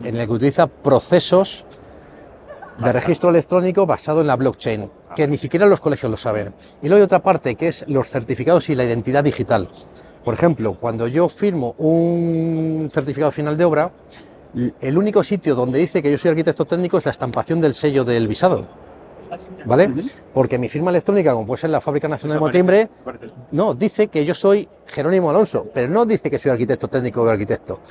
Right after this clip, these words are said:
Speaker 3: No, pero eso lo dice
Speaker 1: La
Speaker 3: el colegio, ¿no?
Speaker 2: Eso lo dice el colegio.
Speaker 1: Lo dice el colegio,
Speaker 3: Ah.
Speaker 1: pero ¿para qué me lo hacen firmar electrónicamente y luego que lo firme el colegio electrónicamente? ¿No
Speaker 3: Ya.
Speaker 1: sería más normal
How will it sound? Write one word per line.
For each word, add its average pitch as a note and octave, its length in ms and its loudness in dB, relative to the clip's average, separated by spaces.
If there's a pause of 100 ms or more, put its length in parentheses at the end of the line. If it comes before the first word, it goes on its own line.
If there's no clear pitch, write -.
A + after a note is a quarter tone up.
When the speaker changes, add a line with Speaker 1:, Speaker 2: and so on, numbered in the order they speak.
(140)
Speaker 3:
No, C#4 80 -4
pero B2+ 120 -4
eso A2 140 -12
lo A2 60 -6
dice G#2+ 120 -6
Speaker 1:
La C3+ 120 4
Speaker 3:
el B2 40 0
colegio, C#3 200 -8
¿no? - 60 -6
Speaker 2:
Eso C#4+ 80 -6
lo A#2+ 40 -6
dice A#2 160 -10
el A#2 60 -12
colegio. G#2+ 160 -10
Speaker 1:
Lo C3+ 80 4
dice D#3+ 140 4
el F3 60 4
colegio, B2 360 0
Speaker 3:
Ah. B2+ 120 -6
Speaker 1:
pero F#3+ 360 2 (560)
¿para A2 100 -4
qué C#3 100 -2
me D#3 80 0
lo D#3 60 2
hacen D3 180 -2
firmar D3+ 240 -2
electrónicamente C#3 640 -2
y C3+ 40 2
luego C3 240 0
que C3+ 80 0
lo C3 80 -2
firme C3 220 -6
el A#2+ 60 -6
colegio C3 240 -4
electrónicamente? B2+ 760 -4 (200)
¿No C3+ 80 -2
Speaker 3:
Ya. - 20 -2
Speaker 1:
sería F3+ 280 4
más E3 320 -6
normal C#3+ 440 -2